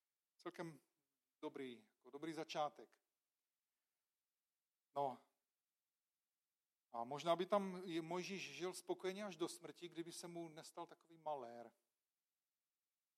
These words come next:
Možná to někteří znáte, ten příběh. On zabil člověka. Byla to taková, jakože řekněme, trochu polonehoda,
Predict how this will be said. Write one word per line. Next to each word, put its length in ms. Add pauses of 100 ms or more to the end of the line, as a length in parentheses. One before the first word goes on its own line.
(440)
Možná 320
to 100
někteří 520
znáte, 520
ten 160
příběh. 720 (1500)
On 140
zabil 460
člověka. 540 (1200)
Byla 160
to 100
taková, 640 (340)
jakože 440
řekněme, 380
trochu 460
polonehoda, 1040